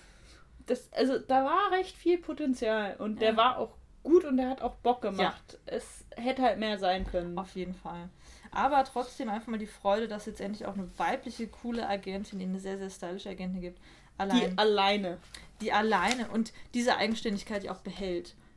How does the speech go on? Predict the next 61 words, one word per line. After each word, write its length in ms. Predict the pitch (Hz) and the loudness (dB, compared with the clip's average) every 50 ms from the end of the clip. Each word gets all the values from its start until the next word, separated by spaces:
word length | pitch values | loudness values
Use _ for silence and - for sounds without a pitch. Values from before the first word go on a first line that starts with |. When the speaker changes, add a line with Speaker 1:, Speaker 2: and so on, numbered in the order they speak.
| - - - | -18 -12 -8
Speaker 1:
Ja. 160 | 220 220 196 220 | -8 -6 -4 -4
Speaker 2:
Obwohl 300 | 185 185 214 226 247 262 | -4 0 4 4 4 4
dann 160 | 262 233 220 | 4 0 -2
am 100 | 190 185 | -2 -4
Ende 220 | 190 208 220 226 | -2 -2 -2 -2
klar 240 | 220 - 202 196 208 | -2 -2 0 0 0
wird 100 | 214 208 | -2 -4
von 140 | - - 208 | -6 -6 -6
wegen, 120 | 202 196 | -4 -4
okay, 340 | 196 196 - 214 208 208 196 | -6 -6 -8 -8 -8 -6 -4
die 100 | 196 202 | -2 -2
hat 100 | 196 196 | -2 -2
die 60 | 214 | -2
ganze 200 | 196 190 196 - 208 | -2 -4 -4 -4 -8
Zeit 60 | 190 | -10
für 100 | - - | -10 -10
die 120 | 180 - - | -10 -6 -4
Amis 320 | 190 226 269 254 233 214 | -4 -4 -4 -4 -6 -6
auch 160 | 208 202 - | -6 -6 -6
gearbeitet, 540 | - 196 180 190 202 208 214 202 202 196 - - | -6 -6 -4 -2 -2 -2 -4 -6 -8 -10 -12 -14
selbst 340 | - 202 202 208 208 - - | -8 -6 -4 -4 -4 -6 -4
da 200 | 202 185 196 208 | -2 -2 0 -2
durch 160 | 208 214 - - | -2 -4 -8 -10
diese 320 | 208 190 190 196 190 190 - - - - - - - - - - | -10 -8 -6 -6 -6 -8 -10 -16 -20 -20 -20 -20 -20 -20 -6 -2
Bemerkungen, 640 | 208 202 202 190 190 202 254 269 - 262 262 247 | 0 0 2 2 2 2 0 0 -2 -4 -4 -2
die 80 | 233 226 | -2 -4
sie 100 | 214 220 | -4 -4
dann 120 | 214 208 202 | -4 -4 -4
noch 140 | 208 202 208 | -4 -4 -2
macht 300 | 202 202 208 202 - - | -2 -2 -2 -4 -6 -6
und 120 | 196 190 | -6 -6
auch 140 | 185 190 185 | -6 -6 -10
zwischendrin 500 | - - 214 196 214 202 190 - 233 208 | -12 -12 -10 -8 -6 -6 -6 -4 -4 -4
eben 160 | 202 196 190 | -2 -2 -4
in 60 | 180 175 | -6 -6
diesen 160 | 180 180 175 | -8 -10 -8
dämlichen 300 | 180 185 185 190 190 185 | -8 -6 -6 -6 -6 -6
Interviewsituationen 840 | 185 208 - 214 190 196 190 190 196 190 - 196 190 - 208 196 196 | -6 -6 -8 -10 -10 -10 -8 -10 -10 -10 -12 -12 -12 -10 -10 -8 -8
gemacht 280 | 190 190 190 196 - - | -6 -6 -8 -8 -10 -12
hat, 100 | 202 - - - - - | -14 -14 -16 -20 -20 -14
selbst 240 | - - 202 196 - | -10 -8 -8 -4 -2
da 140 | 202 190 202 | 0 0 0
wurde 140 | 233 226 - - | 0 -2 -4 -6
auch 60 | - | -6
klar, 220 | - 214 202 202 208 | -4 -4 -4 -4 -4
sie 60 | 202 | -6
ist 120 | 190 - | -6 -6
immer 180 | 190 208 214 202 | -4 -4 -4 -4
noch 160 | 196 202 196 | -4 -6 -8
souverän, 640 | - - - 196 208 208 208 190 196 196 196 190 185 | -10 -12 -10 -8 -8 -8 -6 -6 -4 -4 -4 -4 -6
immer 200 | 190 190 196 196 185 | -6 -6 -4 -4 -4
noch 160 | 185 185 - | -6 -8 -8
eigenständig 760 | - - - 190 190 190 - - - 185 180 180 185 185 185 | -10 -8 -8 -6 -6 -8 -8 -8 -8 -8 -6 -6 -8 -8 -8
und 80 | 185 180 | -8 -8
lässt 180 | 180 180 - - | -8 -8 -10 -12
sich 120 | 196 - | -14 -12
da 80 | - 180 | -8 -6
eben 260 | - 180 175 175 175 170 | -6 -6 -6 -6 -8 -10
nicht 340 | 175 180 180 - - - - | -10 -12 -14 -16 -20 -18 -14
irgendwie 320 | 180 180 175 175 175 180 - | -12 -12 -12 -12 -12 -14 -16
groß 540 | - - - - - - - - - - | -18 -18 -16 -14 -14 -14 -16 -18 -20 -20